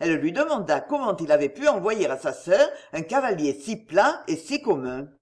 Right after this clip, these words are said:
Parce que vous n'avez pris aucune peine pour lui en procurer un meilleur, » répondit-il négligemment. Puis, revenant à Monsieur Dubster et lui faisant une profonde révérence,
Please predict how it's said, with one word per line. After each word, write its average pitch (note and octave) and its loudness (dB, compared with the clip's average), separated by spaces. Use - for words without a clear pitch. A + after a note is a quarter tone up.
Parce F#3+ 2
que F#3 2
vous E4 2
n'avez F#3+ 2
pris A3+ -4
aucune C4 0
peine A#3+ 4
pour G#3+ -4
lui D#3+ -2
en D3 2
procurer C4 0
un D#4+ -2
meilleur, » D3 2
répondit-il F#3+ -2
négligemment. E3 -4
Puis, A3 -4
revenant G3 0
à E3 -2
Monsieur D3 -4
Dubster F#3+ 4
et E3+ 0
lui E3+ 2
faisant A#3+ -4
une E3+ -6
profonde C4 -2
révérence, F3 0